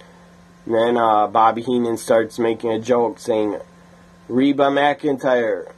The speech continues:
just said to Tito Santana," or he started mixing her name up, and he says, "That's, she's a Reba." Uh, Tito Santana said to Reba McEntire, "A Reba." Funny, funny jokes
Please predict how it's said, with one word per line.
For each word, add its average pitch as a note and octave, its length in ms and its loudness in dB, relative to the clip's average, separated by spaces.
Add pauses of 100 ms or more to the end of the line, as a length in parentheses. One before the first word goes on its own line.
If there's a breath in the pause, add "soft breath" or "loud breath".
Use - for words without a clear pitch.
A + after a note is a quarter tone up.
(160)
just B2+ 240 -2
said B2+ 260 2
to B2+ 100 -2
Tito C3 320 0
Santana," B2 760 0
or G2+ 360 -4
he G#2+ 120 -14
started A2 320 0
mixing A2+ 460 -2
her A2 120 0
name A2 300 -2
up, G#2 300 -2
and A2 120 -6
he A2 120 -4
says, G#2+ 320 -2
"That's, A#2+ 340 -2 (160)
she's C3 300 -4 (180)
a A2+ 160 0
Reba." C#3 600 2 (260)
Uh, A#2 280 -6 (260)
Tito C3+ 260 0
Santana C3 600 0
said B2+ 300 0
to B2+ 140 0
Reba C3 360 2
McEntire, A#2+ 920 0
"A B2 120 4
Reba." D3+ 540 0 (580)
Funny, A2+ 580 -2 (320)
funny B2+ 480 -2
jokes A2 640 -4